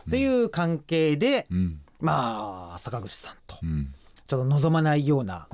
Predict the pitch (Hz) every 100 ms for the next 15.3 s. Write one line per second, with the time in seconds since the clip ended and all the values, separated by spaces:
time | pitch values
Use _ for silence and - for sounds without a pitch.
0 | 85 82 135 123 131 156 226 220 82 87
1 | 80 123 110 104 123 117 82 - - 85
2 | 82 98 131 78 78 78 73 147 - -
3 | - 113 95 101 107 98 92 113 170 165
4 | - 92 85 85 - - - - - -
5 | 101 98 - - 101 117 113 170 180 -
6 | - - 185 180 185 180 165 180 175 185
7 | - - 196 160 123 95 - - 90 78
8 | - 98 107 - 117 113 117 151 139 127
9 | 117 151 151 87 - 101 107 - 120 120
10 | 120 - - 120 87 - - - - 139
11 | 110 82 - _ - - - - - 95
12 | - 123 120 120 82 95 - - - -
13 | 90 - 131 151 165 175 180 170 175 156
14 | - 220 254 285 240 - 208 - 233 247
15 | 226 214 220